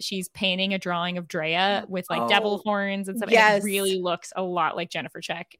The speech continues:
Speaker 1: in that movie as well.
Speaker 2: That was one of the moments that I actually did laugh out loud <laughs> about. I don't know why. Just, like, Sophie Turner, like, feverishly making that painting <laughs> at the easel. I, it just cracked me up every single time I saw it.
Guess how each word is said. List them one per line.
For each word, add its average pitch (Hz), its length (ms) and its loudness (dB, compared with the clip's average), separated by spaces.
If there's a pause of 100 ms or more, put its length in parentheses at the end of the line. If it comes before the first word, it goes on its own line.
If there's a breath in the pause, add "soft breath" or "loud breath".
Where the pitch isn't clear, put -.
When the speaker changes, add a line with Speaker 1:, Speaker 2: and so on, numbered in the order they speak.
Speaker 1:
in 170 140 -12
that - 180 -14
movie - 300 -12
as - 120 -12
well. - 340 -10
Speaker 2:
That 262 180 6
was 381 340 -2 (120)
one 196 280 -2
of 208 200 -2
the 196 100 0
moments 180 460 -4
that 190 100 2
I 180 80 0
actually 170 640 -4
did 165 260 -6
laugh 156 360 -2
out 151 220 -4
loud 143 360 -4
<laughs> 202 60 -10
about. 277 280 -2
I 269 60 -6
don't 339 240 -4
know 392 220 -2
why. 180 480 4 (280 loud breath)
Just, 294 260 -2
like, 381 180 4
Sophie 277 720 -2
Turner, 220 500 -2
like, 226 220 0 (400 loud breath)
feverishly 294 920 0
making 233 500 2
that 247 200 4
painting 285 800 0
<laughs> - 0 -
at 226 160 2
the 269 100 -2
easel. 240 680 -2
I, 123 100 -2
it 226 220 -6
just - 200 -10
cracked 175 560 0
me 160 160 -10
up 156 240 -6
every 170 240 -4
single 190 280 -8
time 180 160 -8
I 165 140 -6
saw 147 380 -4
it. 143 160 -10